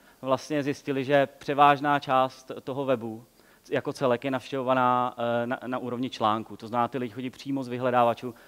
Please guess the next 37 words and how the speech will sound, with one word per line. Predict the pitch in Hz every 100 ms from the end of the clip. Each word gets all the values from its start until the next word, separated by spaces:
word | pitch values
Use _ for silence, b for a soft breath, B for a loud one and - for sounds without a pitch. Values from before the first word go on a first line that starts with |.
| B B
To |
znamená, | 123 135 135 131 - -
de | 143
facto | - 170 - - 135
homepage | 131 127 123 139
Českého | - - 123 - 123
rozhlasu | 113 117 -
je | 123
článek | - 107 107 107 - _
jakýkoliv. | - 110 117 - 104 101 b b b -
A | 135
proto | 127 131
jsme | - 135
tomu | 131 135
prostoru | 123 127 - 127
jakoby | 120 123
se | 127
snažili | - 127 127 127 123 b b b -
věnovat | 123 127 117
nejvíc | 113 113
času | - 123 - 139 135 135 b b b _
a | 113 110 - - - - - 131
souvisí | 143 127 -
to | 139 127
i |
s |
nasazením | 123 120 117 120 123
toho, | 120 123 127 123 104 117 110
ehm, | 113 120 - - -
toho | 117 110 117 117 117 117
modulu | 120 120 127 123
domain. | 110 107 101 101 120
Eh, | _ _ - - _ - 113 110
potom | 127 147
samozřejmě | 127 135 143 135
homepage, | 123 107 127 123 135
eh, | 127 127